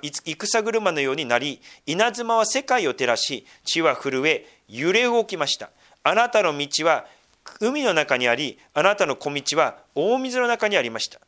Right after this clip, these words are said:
それであなたの足跡を見た者はありません。あなたはご自分の民をモーセとアロンの手によって羊の群れのように導かれました。はい、ここは何ですか？出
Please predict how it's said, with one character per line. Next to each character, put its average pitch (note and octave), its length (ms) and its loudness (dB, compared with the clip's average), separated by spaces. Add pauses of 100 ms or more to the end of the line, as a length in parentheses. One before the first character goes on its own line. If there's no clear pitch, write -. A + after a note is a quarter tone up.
(160)
そ - 200 -2
れ B3+ 80 0
で E3+ 160 2
あ E3+ 80 2
な B3 160 2
た B3+ 120 2
の G3+ 200 0
足 D3 240 2
跡 G#3 260 2
を A#2+ 60 -4
見 D#3 140 -6
た C#3+ 100 0
者 D#3 180 0
は D#3+ 160 0 (140)
あ A#2+ 80 0
り D3 80 -4
ま E3 100 2
せ D#3+ 140 0
ん。 - 100 -6 (360)
あ C#3+ 60 -2
な F3 120 2
た E3+ 80 4
は C#3 60 4
ご B2+ 140 0
自 D3 140 0
分 E3+ 100 -2
の E3+ 200 0
民 A#2+ 160 -4
を D#3 160 -2 (100)
モ F3+ 200 0
ー - 20 -2
セ D#3+ 100 -2
と C#3 180 -2
ア D3+ 60 4
ロ D#3+ 80 0
ン - 20 -4
の C#3 80 -6
手 C3+ 120 -2
に A#2+ 80 -6
よ A2 80 -2
っ G#2 40 -8
て C3+ 340 -2 (180)
羊 C4+ 460 0
の C4+ 140 2
群 B3+ 120 2
れ B3 80 4
の A#3+ 100 0
よ D#3+ 180 2
う C#3+ 40 -4
に D#3 260 -6 (320)
導 C#3 400 -8
か D3 140 0
れ D#3 320 0 (500)
ま D3 160 -2
し - 100 -4
た。 - 100 -12
は - 60 -20 (760)
い、 - 60 -20
こ - 120 -20
こ A2+ 100 -12
は C3 200 -4 (440)
何 F#2 80 -20
で - 60 -20
す - 60 -20
か？ A#2 120 -14 (340)
出 - 540 -12